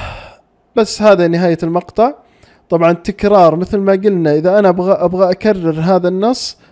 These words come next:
أقدر أكرره بالشكل هذا، أضغط على كنترول وأكرره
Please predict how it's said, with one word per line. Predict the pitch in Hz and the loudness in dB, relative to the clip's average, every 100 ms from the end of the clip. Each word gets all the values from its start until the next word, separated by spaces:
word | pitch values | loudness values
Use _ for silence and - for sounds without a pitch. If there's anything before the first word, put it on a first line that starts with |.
| _ - | _ -4
أقدر | 185 180 156 | 0 2 0
أكرره | 170 214 196 180 208 | -2 0 0 2 0
بالشكل | 202 - 180 165 | 0 -8 -6 -4
هذا، | 156 147 143 - 190 | 0 0 -2 0 0
أضغط | 190 202 208 | 2 0 2
على | 208 208 | 2 2
كنترول | 226 220 - 226 233 254 294 _ _ _ _ - | 0 0 2 4 6 6 2 _ _ _ _ -10
وأكرره | - 208 190 185 196 220 | 0 2 2 4 4 4